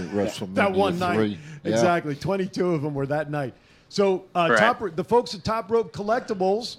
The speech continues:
Speaker 2: uh, have donated an autographed picture, uh, on behalf of the winner. So, um, do you know, do you follow the guys at T R C?
Speaker 1: Mm.
Speaker 3: Yes, sir.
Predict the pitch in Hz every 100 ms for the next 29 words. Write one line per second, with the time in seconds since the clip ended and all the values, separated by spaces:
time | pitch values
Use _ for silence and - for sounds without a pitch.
0 | - 170 165 165 147 170 175 170 135 139
1 | 180 190 185 175 175 170 156 160 180 180
2 | 170 165 - 196 - 170 180 - _ _
3 | _ _ 151 147 147 160 156 151 151 160
4 | 165 143 - 151 120 117 147 131 196 220
5 | 175 233 320 - _ _ - - 185 165
6 | 170 170 160 160 156 156 147 147 143 120
7 | - 113 202 214 208 160 220 - 208 233
8 | 214 226 226 202 - 226 226 220 - 254
9 | 190 175 _ _ _ _ _ _ _ _
10 | 143 139 - 135 110